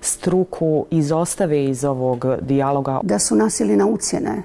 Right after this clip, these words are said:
Speaker 2: ovim najavljenim posljednjim referendumom. Sjetimo se prvog referenduma koji je na isti način najavljivan i dolaskom Lady Ashton ona je zaustavila taj referendum, ponula dijalog. A, kako gospodin Dodik nije zadovoljan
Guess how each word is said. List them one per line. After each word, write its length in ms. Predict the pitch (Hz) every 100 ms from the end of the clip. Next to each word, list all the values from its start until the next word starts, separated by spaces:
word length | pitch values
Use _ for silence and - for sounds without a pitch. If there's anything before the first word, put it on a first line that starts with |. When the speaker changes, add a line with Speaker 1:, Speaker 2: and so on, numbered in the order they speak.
| - -
Speaker 2:
ovim 360 | 220 190 190 180
najavljenim 580 | 185 190 160 175 175 170
posljednjim 440 | 180 165 175 175
referendumom. 800 | 185 185 170 - 180 - - 196 -
Sjetimo 480 | - 202 190 196 190
se 160 | 220
prvog 340 | - 285 214 165
referenduma 880 | 170 180 180 180 196 208 202 190 - -
koji 480 | - 180 185 180 175
je 440 | 170 175 175 - - - -
na 140 | 196
isti 280 | 175 - -
način 380 | 175 170 - 185
najavljivan 640 | 175 175 170 208 233 226 - -
i 160 | - 202
dolaskom 600 | 175 214 220 - 202 185
Lady 380 | 180 185 175 190
Ashton 400 | 180 - 269 254
ona 180 | - 214
je 60 | 196
zaustavila 520 | 190 180 - 202 175
taj 160 | 175 175
referendum, 480 | 180 196 202 220 208
ponula 320 | 220 110 101
dijalog. 500 | 85 95 85 - - - _ -
A, 160 | 190
kako 340 | 170 - - 214
gospodin 560 | 262 - 285 285 294
Dodik 640 | 214 185 180 - - - -
nije 300 | 277 269 220
zadovoljan 720 | 180 - 320 339 175 175 180